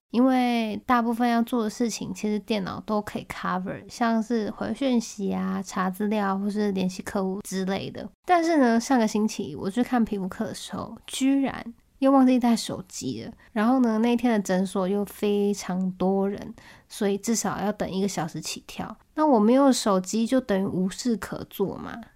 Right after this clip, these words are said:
本来就是打算要回家拿一下，但是算了算车程，发现，诶，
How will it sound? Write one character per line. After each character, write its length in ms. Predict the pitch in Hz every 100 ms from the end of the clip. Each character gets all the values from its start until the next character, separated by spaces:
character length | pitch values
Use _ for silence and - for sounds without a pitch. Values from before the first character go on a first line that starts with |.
| -
本 160 | 180
来 160 | 185 190
就 160 | 214 285
是 140 | 311
打 260 | 240 156 175
算 240 | 233 214
要 140 | 220
回 160 | 202 202
家 200 | 185 175
拿 220 | 185 - -
一 20 |
下， 260 | - 185 -
但 120 | 214 226
是 280 | 254 233 - -
算 300 | - 247 202
了 40 |
算 240 | 202 208
车 300 | 202 - 185
程， 240 | 185 - 190
发 140 | 202 202
现， 180 | 220 208
诶， 280 | 196 190